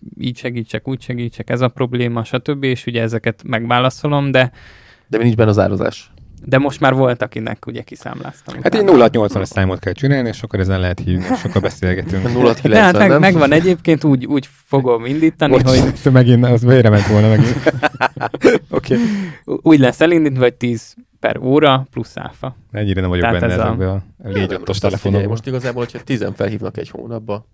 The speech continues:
Speaker 1: Hát igen, tehát, hogy így kezdetnek tökéletes, viszont mellette meghagyom az ingyenes csatorna elemzést is, amit streambe fogok csak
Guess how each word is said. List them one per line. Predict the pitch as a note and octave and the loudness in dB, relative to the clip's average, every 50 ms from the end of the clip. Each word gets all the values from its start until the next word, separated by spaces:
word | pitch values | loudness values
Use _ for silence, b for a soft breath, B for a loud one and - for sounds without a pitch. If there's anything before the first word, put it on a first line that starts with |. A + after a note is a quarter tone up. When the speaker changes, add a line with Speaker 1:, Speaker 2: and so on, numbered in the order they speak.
| _ _ | _ _
Speaker 1:
Hát | - - F4 B3 | -12 -6 -2 -2
igen, | E3+ C3+ D3+ B2+ B2 B2 | -2 0 0 -2 -4 -2
tehát, | - - C3 - | -2 -2 -2 0
hogy | - C#3 C3+ | -2 -2 0
így | C3+ C3 - | -2 -2 0
kezdetnek | - C#3+ C3 B2 C3+ C3+ C3 - C3 B2+ B2 - b b b b b b b b b | 0 0 2 2 2 0 0 0 -4 -6 -6 -8 b b b b b b b b b
tökéletes, | - B2 A#2 - - A#2 A2 A#2+ B2 - F3+ F#3 F3+ - | -6 -6 -4 -4 -4 -4 -2 -2 -2 0 0 -2 -2 -2
viszont | F#3 F3 E3+ - - A3 A3 G#3+ - _ | -2 -4 -2 0 2 2 2 2 0 _
mellette | D3+ E3+ D#3+ C#3+ C3+ C3 C3 - - D3 | 0 2 4 4 4 4 2 0 -2 0
meghagyom | C#3 C3+ B2 B2+ - A2+ A2 A2 G#2+ G#2+ | 0 0 -2 -2 -4 -4 -4 -2 -2 -2
az | A2 A2+ A2+ A#2+ | -2 -2 -2 -2
ingyenes | A#2 A2+ A2 A2 A2 A2 A2 A2 - - - | -2 0 0 0 0 -2 -4 -6 -8 -14 -14
csatorna | - - B2+ A#2+ - A#2+ A2+ A2+ A#2 A2+ | -10 -8 -8 -6 -6 -6 -6 -4 -4 -4
elemzést | A#2 A#2 A2+ A2+ A#2 A2+ A#2 A#2 A2+ - - - | -4 -4 -4 -6 -6 -6 -8 -10 -10 -12 -12 -8
is, | F3 G3+ G3 - - - | -6 -6 -6 -8 -10 -12
amit | - - B2 B2 B2 A#2 | -10 -8 -6 -6 -6 -8
streambe | - - - - B2+ A#2+ A2+ A2 A2 G#2+ | -10 -12 -10 -8 -6 -4 -4 -4 -6 -8
fogok | - - A#2+ A#2 A2+ A2+ - - | -8 -8 -8 -8 -8 -8 -10 -10
csak | - - B2+ A2+ - - | -8 -6 -6 -6 -8 -10